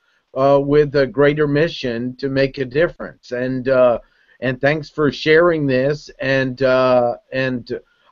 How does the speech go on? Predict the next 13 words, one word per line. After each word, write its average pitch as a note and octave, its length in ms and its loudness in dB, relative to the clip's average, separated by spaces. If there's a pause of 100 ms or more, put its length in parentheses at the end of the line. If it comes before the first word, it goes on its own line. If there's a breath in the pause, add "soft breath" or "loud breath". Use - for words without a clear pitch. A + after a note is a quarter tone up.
uh, C3+ 260 0
we'll, D#3 300 4
we'll E3 320 0
have D#3+ 300 0
lots D#3 400 -2
of D#3+ 180 -4
contact F3+ 520 -2
data D3 300 0
below. C#3+ 440 2
We'll C3+ 180 -2
get C#3+ 220 -2
it C#3+ 60 -2
all. D3 380 -2